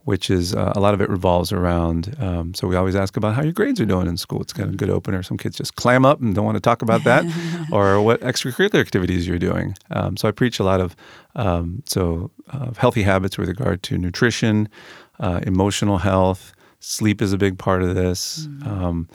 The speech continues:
Speaker 1: try to get it and figure out if kids are being bullied or if they're bullies, and try to talk to them and, and parents about, around those topics. Uh, really, so mental health really is so much more important than a lot of people give it credit, uh, 'cause it really impacts your physical health in so many ways.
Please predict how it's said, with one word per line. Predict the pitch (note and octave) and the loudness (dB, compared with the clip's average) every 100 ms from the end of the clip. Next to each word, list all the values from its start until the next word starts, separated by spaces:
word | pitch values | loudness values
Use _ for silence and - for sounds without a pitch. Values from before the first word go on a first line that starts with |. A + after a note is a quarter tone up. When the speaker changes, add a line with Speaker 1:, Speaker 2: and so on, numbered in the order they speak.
| - - _ - | -20 -20 _ -8
Speaker 1:
try | G#2 F2+ | -4 -2
to | F2 F2 | -2 -2
get | G2 F2+ | 0 0
it | F2 - - | 0 -6 -8
and | G2+ | -6
figure | - F#2 | -2 0
out | E2+ | 0
if | E2 | -2
kids | - D#3+ | -6 -4
are | F#2+ | -6
being | F2 F2+ | -4 -4
bullied | F2 B2 A2 G#2 G2+ | 0 2 4 2 0
or | F#2+ | -4
if | - | -8
they're | - | -8
bullies, | G2+ G#2 G2 B2 A#2 G#2 A2+ - - - _ - | -2 0 2 2 2 0 -2 -6 -14 -20 _ -8
and | G2 | -4
try | - F2 | -2 0
to | F2 F2 | 0 -2
talk | - F2+ | -2 -2
to | - F2 | -2 -4
them | F2+ F2+ F2+ | 0 0 0
and, | F2 F2 - | 0 -4 -6
and | F#2+ F2 | -8 -4
parents | F#2+ F2 F2 | -2 -2 -4
about, | - F2+ F2+ | -4 -4 -2
around | G#2+ F2+ F2 | -4 -2 0
those | F2 F2 | 0 -2
topics. | - F2+ E2+ F#2+ - - - - - - | -2 -4 -2 -4 -6 -16 -20 -20 -14 -4
Uh, | G2+ | -2
really, | A2 A2 G2+ | 0 0 0
so | - - F#2+ | -2 -2 0
mental | G2 A2 C3+ A#2 | 4 4 4 4
health | A#2+ D3+ - - - - - | 4 2 -4 -20 -20 -20 -6
really | A#2+ C3 C#3 B2+ A2 G2 | 0 4 4 4 4 2
is | F#2 G2 | 2 0
so | - - A2+ | -2 -2 0
much | G2+ - | 0 0
more | F#2 | -2
important | F2+ F#2+ F#2+ | 0 0 0
than | F2 | 0
a | |
lot | F2+ | 0
of | F2 | 0
people | - F#2 | -4 -6
give | F2 F2 | -6 -6
it | - | -4
credit, | - F2 E2 - - - - _ - | 0 2 2 -2 -12 -20 -20 _ -6
uh, | F2+ F2 | -4 -4
'cause | - | -4
it | F#2+ | 0
really | G2 F#2 | 2 2
impacts | F#2 E2 F2+ F2 - | 0 -2 -2 -2 -6
your | - | -4
physical | G#2+ F2 - | -2 -2 -2
health | E2+ F2+ - | -2 -2 -4
in | F2+ | -8
so | - | -4
many | F2 F2 | -2 -2
ways. | F2 F2 E2+ | -2 -2 -4